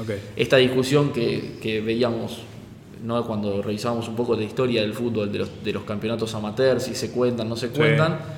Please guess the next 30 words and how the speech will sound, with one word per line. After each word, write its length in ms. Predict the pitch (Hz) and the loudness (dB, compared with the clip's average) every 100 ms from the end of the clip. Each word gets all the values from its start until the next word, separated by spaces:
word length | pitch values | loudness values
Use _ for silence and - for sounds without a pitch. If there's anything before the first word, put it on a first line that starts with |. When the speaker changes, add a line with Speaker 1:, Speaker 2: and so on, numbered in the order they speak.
| - - - - - | -14 -14 -18 -20 -8
Speaker 2:
calculo 580 | - 117 117 156 139 131 | -2 0 0 2 6 6
que 80 | 110 | 4
dentro 380 | 113 110 110 107 | 2 0 0 0
de 220 | 107 104 | 0 0
cincuenta 540 | - 104 117 139 147 151 | -2 -4 -2 0 4 2
años 220 | 160 143 | 2 0
va 40 | 113 | 0
a 20 | |
suceder 280 | 113 113 113 | 0 0 2
lo 100 | 117 | 2
mismo 200 | 120 117 | 0 -2
en 60 | |
el 60 | 110 | -2
fútbol 280 | 123 123 123 | 2 2 4
playa, 280 | 135 139 131 | 2 2 2
diciendo, 360 | 110 110 110 | 0 -2 -2
"No, 200 | 113 82 | -2 -2
esto 180 | 101 135 | -2 -4
se 140 | 123 | -4
jugó 280 | 110 120 127 | -2 0 0
antes 220 | 123 127 127 | 0 -2 -2
de 60 | |
que 60 | 104 | -2
la 100 | 101 | -2
fifa 220 | 123 127 | -2 0
lo 100 | 117 | 0
reconozca, 480 | 113 117 131 147 151 | 0 -2 -2 -2 -2
entonces 400 | 120 117 120 117 | -2 -4 -4 -4
no 220 | 117 110 | -2 0
vale". 380 | 98 87 76 | 0 -2 -6